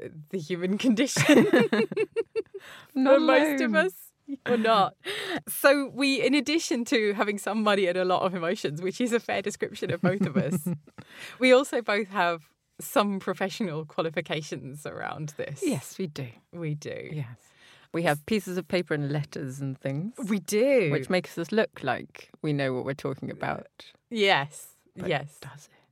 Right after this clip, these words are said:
Speaker 1: Yeah, and that's a big theme for today.
Speaker 2: Mm. So
Speaker 1: Uh,
Speaker 2: tell me about yourself, Martha.
Speaker 1: All right, then. So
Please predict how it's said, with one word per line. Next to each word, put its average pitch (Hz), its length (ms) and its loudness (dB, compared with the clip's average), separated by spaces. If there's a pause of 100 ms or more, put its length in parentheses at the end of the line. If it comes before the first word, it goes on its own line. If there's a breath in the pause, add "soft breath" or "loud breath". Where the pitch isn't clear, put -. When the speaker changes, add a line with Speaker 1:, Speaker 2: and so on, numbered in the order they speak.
(220 soft breath)
Speaker 1:
Yeah, 160 720 0
and 156 180 -2
that's 170 280 0
a 170 60 -8
big 147 180 -6
theme 139 380 -8
for - 160 -10
today. 143 400 -2 (120)
Speaker 2:
Mm. 147 280 -4 (240 loud breath)
So - 160 0
Speaker 1:
Uh, 185 40 8
Speaker 2:
tell 233 120 8
me 208 100 4
about 190 220 4
yourself, 156 420 0
Martha. 156 480 0 (100)
Speaker 1:
All 233 300 8
right, 190 240 4
then. 160 400 -8
So 208 400 2